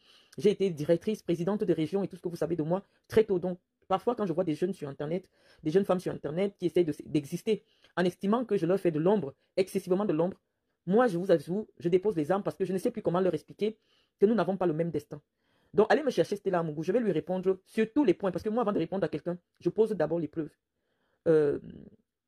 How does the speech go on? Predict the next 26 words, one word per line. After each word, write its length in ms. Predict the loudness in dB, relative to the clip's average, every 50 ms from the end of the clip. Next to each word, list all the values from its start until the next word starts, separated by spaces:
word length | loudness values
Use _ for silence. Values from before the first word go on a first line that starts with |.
| _ -6
lorsqu'elle 380 | 0 4 4 4 4 2 -2 0
vous 60 | 0
montre 220 | 0 0 0 -2 0
déjà 220 | -2 0 0 0
une 100 | 0 0
fausse 180 | 2 2 0 2
photo 360 | 0 -4 -2 -2 -2 -2 -4 _ _ _ _ _ _ _ _ _ _ _
de 80 | -4 -2
monsieur 220 | 0 2 4 2
Akaka, 400 | 2 2 2 -2 -2 -2 -2 -4
lui, 260 | -4 -4 -4 -8 -8 -10 _ -10
vous 60 | -4
comprenez 320 | 0 0 0 0 0 0 0
qu'elle 120 | 0 0
ne 40 | 0
connaît 200 | 0 0 -2 0
personne 320 | 2 0 0 0 -2 -4
de 40 | -4
ma 80 | -4 -6
famille. 300 | -8 -8 -8 -8 -10 -12 _ _ _ _ _ _ _ _ _ _ _ _ -4
Parce 140 | -2 2 2
que 60 | 2
quelqu'un 280 | 4 4 2 2 2
de 60 | 0 0
ma 100 | 0 0
famille 380 | 0 0 0 0 -2 -4 -6